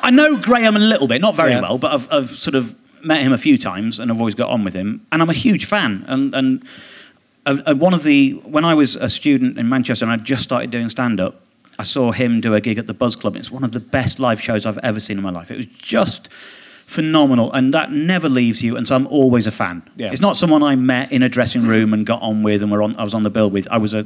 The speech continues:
Speaker 1: a kid in the audience watching this genius blow the roof off a place. It was so good.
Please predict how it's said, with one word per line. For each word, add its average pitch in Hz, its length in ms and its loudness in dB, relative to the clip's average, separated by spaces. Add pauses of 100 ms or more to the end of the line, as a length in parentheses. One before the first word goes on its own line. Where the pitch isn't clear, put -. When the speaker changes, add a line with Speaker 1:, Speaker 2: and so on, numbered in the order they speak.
Speaker 1:
a 107 100 -8 (260)
kid 135 260 2
in 131 100 2
the 120 140 2
audience 95 340 -4
watching 104 300 -6
this 98 180 -6 (600)
genius 110 720 2 (720)
blow 127 220 4
the 120 100 4
roof 101 240 -2
off 92 80 -14
a 101 60 -18
place. - 240 -10
It - 40 -14
was 120 120 -8
so 170 500 -2
good. 120 320 -4